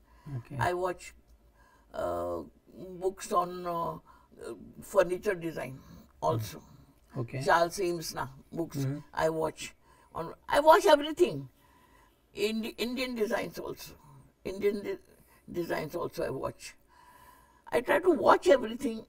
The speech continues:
Speaker 2: and try to take in everything, all kinds of, એમને કેવી રીતે ઇમેજિન કર્યું હશે આ?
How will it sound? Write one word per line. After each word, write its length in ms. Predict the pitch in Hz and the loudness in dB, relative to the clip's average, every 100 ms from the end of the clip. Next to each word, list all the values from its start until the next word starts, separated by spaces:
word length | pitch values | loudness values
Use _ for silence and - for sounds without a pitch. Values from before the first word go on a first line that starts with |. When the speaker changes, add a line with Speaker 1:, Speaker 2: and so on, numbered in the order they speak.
| _ | _
Speaker 2:
and 420 | - 202 190 190 - _ _ _ _ _ _ _ _ - - - | -6 -6 -6 -12 -16 _ _ _ _ _ _ _ _ -18 -16 0
try 200 | 214 214 | 2 2
to 220 | - 220 - _ _ _ _ _ _ _ _ - - _ _ _ _ _ _ - - - - - | -2 -12 -12 _ _ _ _ _ _ _ _ -20 -20 _ _ _ _ _ _ -20 -20 -20 -18 -4
take 240 | 262 233 269 | -2 0 -2
in 200 | 240 202 | -4 -2
everything, 520 | - 240 285 277 285 208 | 0 2 0 -2 -2 -2
all 240 | - - 285 - | 2 2 2 0
kinds 240 | 254 233 | -2 -2
of, 120 | 214 220 - - - - | -6 -8 -16 -20 -12 -4
એમને 200 | 214 220 240 | -2 0 0
કેવી 180 | 240 262 277 | -2 -2 -4
રીતે 200 | 240 214 | -4 -2
ઇમેજિન 380 | 180 175 190 185 180 | -2 -2 -2 -4 -2
કર્યું 320 | 170 156 160 147 | -4 -2 -4 -4
હશે 140 | 170 | -2
આ? 40 | 156 | -2